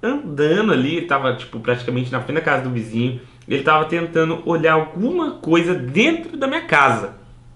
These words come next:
Olha lá. Ele tá ali, ó. Andando. Jack, fica de boa aí, Jack. Olha lá. E finge como, tipo, quem não quer nada, sabe? Na frente da casa do vizinho. Olha lá.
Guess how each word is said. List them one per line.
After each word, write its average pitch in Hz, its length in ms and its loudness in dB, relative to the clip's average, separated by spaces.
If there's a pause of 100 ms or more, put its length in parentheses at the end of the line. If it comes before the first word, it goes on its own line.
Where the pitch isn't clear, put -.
(440)
Olha 127 120 2
lá. - 320 0 (420)
Ele 127 140 -10
tá 143 160 -2
ali, 156 320 2
ó. 104 80 0 (1400)
Andando. 143 760 4 (720)
Jack, 110 520 4
fica - 120 -2
de 107 80 -4
boa 113 220 4
aí, 127 80 4
Jack. 101 320 0 (960)
Olha 101 80 0
lá. 98 180 4 (1040)
E - 60 -10
finge 196 420 2
como, 202 340 2
tipo, - 280 -10
quem 175 220 0
não 196 180 2
quer 208 200 2
nada, 175 400 4
sabe? 180 340 2
Na 151 120 -2
frente - 160 -2
da 220 80 0
casa 208 180 0
do 185 100 -2
vizinho. 160 560 -4 (320)
Olha 120 120 4
lá. - 340 -2